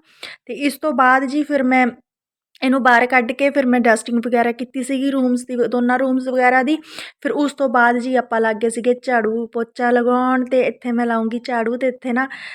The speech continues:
ਅਭਿਜੋਤ ਨੂੰ ਅਸੀਂ ਛੇੜ ਰਹੇ ਸੀਗੇ, ਮੈਂ ਤੇ ਸਹਿਜ ਦੇ ਪਾਪਾ। ਉਹ ਜਾਗਦੇ ਹੀ ਸੀਗੇ, ਰਜ਼ਾਈ 'ਚ ਵੈਸੇ ਪਏ ਸੀਗੇ ਤੇ ਮਸਾਂ ਮਸਾਂ ਤਾਂ ਵਿਚਾਰਿਆਂ ਨੂੰ ਬੈੱਡ ਮਿਲਦਾ ਘਰ ਆ ਕੇ, ਹਨਾ। ਇੰਨੇ ਦਿਨ ਹੁੰਦਾ ਬਾਹਰ ਗੱਡੀ 'ਚ ਸੌਣਾ, ਕਿਹੜਾ ਸੌਖਾ ਹੁੰਦਾ ਏ।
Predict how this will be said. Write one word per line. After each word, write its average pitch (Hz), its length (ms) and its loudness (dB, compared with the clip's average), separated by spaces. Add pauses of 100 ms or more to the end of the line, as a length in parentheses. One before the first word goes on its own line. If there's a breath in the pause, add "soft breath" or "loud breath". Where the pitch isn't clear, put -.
(200 loud breath)
ਅਭਿਜੋਤ 247 440 0
ਨੂੰ 233 140 -2
ਅਸੀਂ 240 180 -2
ਛੇੜ 233 260 0
ਰਹੇ 226 220 2
ਸੀਗੇ, 233 280 -4
ਮੈਂ 247 200 2
ਤੇ 247 120 -2
ਸਹਿਜ 226 260 -2
ਦੇ 220 60 -4
ਪਾਪਾ। 214 360 -6
ਉਹ 262 100 2
ਜਾਗਦੇ 220 380 0
ਹੀ 226 80 -2
ਸੀਗੇ, 233 320 -2
ਰਜ਼ਾਈ 226 300 -2
'ਚ 214 100 -10
ਵੈਸੇ 214 260 -2
ਪਏ 226 300 -2
ਸੀਗੇ 226 400 -2 (440 loud breath)
ਤੇ 247 120 -2
ਮਸਾਂ 247 280 0
ਮਸਾਂ 233 240 -2
ਤਾਂ 233 120 0
ਵਿਚਾਰਿਆਂ 226 340 -4
ਨੂੰ 220 120 -4
ਬੈੱਡ 208 260 -2
ਮਿਲਦਾ 214 320 -4
ਘਰ 233 240 -2
ਆ 220 100 -2
ਕੇ, 220 200 -4
ਹਨਾ। 240 180 0 (180)
ਇੰਨੇ 226 260 0
ਦਿਨ 220 180 -2
ਹੁੰਦਾ 220 320 0
ਬਾਹਰ 214 480 -2
ਗੱਡੀ 233 340 -4
'ਚ 233 100 -12
ਸੌਣਾ, 220 360 -6
ਕਿਹੜਾ 226 240 -6
ਸੌਖਾ 233 400 -10
ਹੁੰਦਾ 214 340 -4
ਏ। 208 140 -4